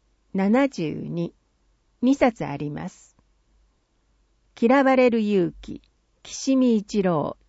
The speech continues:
著。ダイヤモンド社、二千十三。のっけから失礼します。三浦紫音著。集英社、二千十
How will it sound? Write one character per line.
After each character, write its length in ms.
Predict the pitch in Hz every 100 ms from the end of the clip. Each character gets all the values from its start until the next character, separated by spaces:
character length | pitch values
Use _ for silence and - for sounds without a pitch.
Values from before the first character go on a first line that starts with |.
| -
著。 180 | 175 - _ _ -
ダ 180 | 180 240
イ 80 | 247
ヤ 120 | 226
モ 140 | 196
ン 120 | 180 165
ド 100 | 165
社、 280 | - - - _ _
二 120 | 190 202
千 300 | 269 226 156
十 240 | 180 160
三。 380 | - 165 147 - _ _ _ _ _ _ _ _ _ _ _ _
の 120 | 202 208
っ 100 | -
け 160 | 277
か 140 | 277 262
ら 120 | 254
失 300 | - - 254
礼 180 | 196 151
し 180 | -
ま 180 | 165 156
す。 200 | - - _ _ _ _ -
三 200 | 202 262
浦 140 | 269
紫 320 | 269 - 247
音 240 | 196 143 123 -
著。 220 | - - _ _ _
集 380 | - 262 247 240
英 180 | 190 156
社、 260 | - 165 - _ _ -
二 120 | 202
千 320 | - 262 165
十 260 | - 170